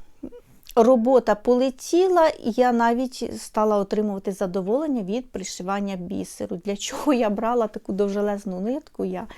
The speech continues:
не знаю. Я треть-, третину роботи вишила, намучилася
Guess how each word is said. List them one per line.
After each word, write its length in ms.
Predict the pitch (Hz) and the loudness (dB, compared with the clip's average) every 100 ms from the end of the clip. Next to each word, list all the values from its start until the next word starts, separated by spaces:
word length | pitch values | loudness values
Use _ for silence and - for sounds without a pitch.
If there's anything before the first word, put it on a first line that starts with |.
| - - - | -14 -14 -6
не 180 | 214 208 | -2 -2
знаю. 440 | 190 196 190 196 | -2 -2 -2 0
Я 220 | 190 196 - | 0 0 -4
треть-, 500 | - 240 254 - - - - | 0 2 2 0 -6 -6 -4
третину 480 | 208 226 262 226 202 | 0 2 2 2 2
роботи 520 | 190 196 302 339 208 | 0 0 0 0 0
вишила, 520 | 185 277 294 208 190 | 2 0 0 -4 -2
намучилася 880 | 196 202 202 202 - 185 185 - - | -2 -2 -2 -4 -6 -6 -6 -8 -14